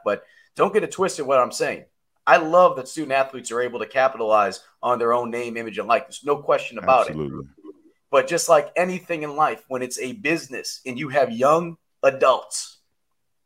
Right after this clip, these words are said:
Speaker 1: in situations that put them in a position to be able to earn a lot of money, there's gonna be a lot of greedy people that want to take advantage of them.
Speaker 2: And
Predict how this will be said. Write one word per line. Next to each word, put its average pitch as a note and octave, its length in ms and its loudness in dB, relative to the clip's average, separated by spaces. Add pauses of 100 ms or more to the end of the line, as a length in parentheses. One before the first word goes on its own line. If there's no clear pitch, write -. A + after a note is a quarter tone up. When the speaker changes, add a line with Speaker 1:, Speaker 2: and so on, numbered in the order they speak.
(540)
Speaker 1:
in D#3 160 -2
situations C3+ 1040 -4 (460)
that G#2+ 540 6 (420)
put F3 200 0
them E3 280 0
in C3+ 180 -8
a C3 160 -6
position C3+ 540 -6
to C3+ 80 -8
be B2 180 -6
able A#2+ 300 -2
to G#2+ 220 -4 (180)
earn B2+ 440 2 (220)
a F#2 80 0
lot C3+ 300 8
of D3 100 2
money, E3 420 2 (300)
there's C3+ 180 -4
gonna C#3 140 -6
be A2+ 120 -4
a G#2 40 2
lot D3+ 540 10
of D3+ 100 2
greedy D3+ 300 -6
people C#3 560 -8
that B2+ 220 4
want A#2 280 -2
to A#2+ 100 -14
take A#2+ 280 -8
advantage G2 480 -6
of - 140 -8
them. G1+ 120 -20 (1300)
Speaker 2:
And G2+ 400 -2